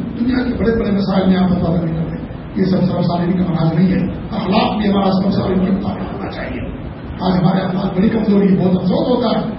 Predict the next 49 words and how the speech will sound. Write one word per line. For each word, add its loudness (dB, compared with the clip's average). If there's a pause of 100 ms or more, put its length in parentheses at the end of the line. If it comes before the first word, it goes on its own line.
(180)
اہل 4
حدیث 4
ہے، 4
پلاٹوں 0
پر 2
قبضہ 2
کر 2
کے 0
رکھ -2
لیا، -2 (1600)
پیسہ 2
دیا، 4
پیسہ 2
واپس 2
نہیں 4
کیا، 2 (1000)
کہتے -2
ہیں، 6
"بھائی، 4
اہل 2
حدیث 4
جنت 2
تو -4
جائیں 4
گے 4
ہی 2
نا 4
ایک 2
دن۔" 2 (760)
بڑے 0
افسوس 4
کی 0
بات -2
ہے، -6 (360)
بہت 4
ہی، 0 (400)
یعنی 2
یہ، 4 (240)
یہ 2
سبزی 0
بنا 4
چاہیے 0 (600)
کہ -4
سلف 0
صالحین 6
اخلاق 2
میں 4
اسی 4
تھے، 4